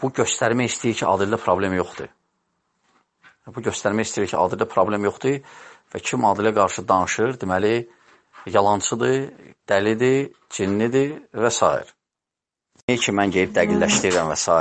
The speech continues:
Ona görə, çünki Allah Taala belə deyir və s. Yəni, bilirsiniz, e, yəni, bunun sözü nerə çıxır ki, kim nə danışıb indiyəcən, gedib, əlbəttə, kim nə danışır, gedir ona deyir, o deyir, yalandır. Qəbul eləmir.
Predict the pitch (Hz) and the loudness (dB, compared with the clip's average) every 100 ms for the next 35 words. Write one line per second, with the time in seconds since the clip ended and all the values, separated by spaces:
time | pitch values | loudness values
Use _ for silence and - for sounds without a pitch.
0 | 78 85 85 82 82 - - 85 85 76 | 2 0 -2 -2 -4 -6 -2 0 2 2
1 | 85 85 85 80 76 69 73 69 - 92 | 2 0 0 -2 -2 -6 -8 -10 -4 -4
2 | 110 117 117 113 - - - - - 110 | 0 0 0 -4 -14 -20 -20 -20 -18 -6
3 | 135 - 98 110 - - 82 80 80 80 | -4 -2 -2 -2 -6 -8 -8 -6 -8 -8
4 | 98 117 107 101 101 92 - - 80 - | -6 -4 -4 -2 -2 -2 -4 -8 -8 -6
5 | 76 85 - _ _ _ - - 110 101 | -6 -6 -8 _ _ _ -12 -4 -2 0
6 | 98 92 85 73 - 82 92 87 78 78 | 0 2 0 -2 -4 -2 -2 -6 -6 -6
7 | 80 76 85 95 - - - - - - | -4 -6 -6 -6 -10 -16 -12 -12 -10 -10
8 | - - 113 131 - 104 123 165 - - | -12 -2 0 0 -2 -4 -2 -2 -4 0
9 | 139 127 117 104 131 117 113 117 110 107 | 2 4 4 4 2 2 2 4 4 2
10 | 104 113 101 107 98 90 87 80 - - | 2 2 2 4 4 4 2 -2 -10 -14
11 | - - - - - - - _ _ - | -18 -18 -18 -18 -20 -20 -20 _ _ -20
12 | - _ _ _ _ - 101 110 95 90 | -20 _ _ _ _ 0 2 4 4 0
13 | 67 | -2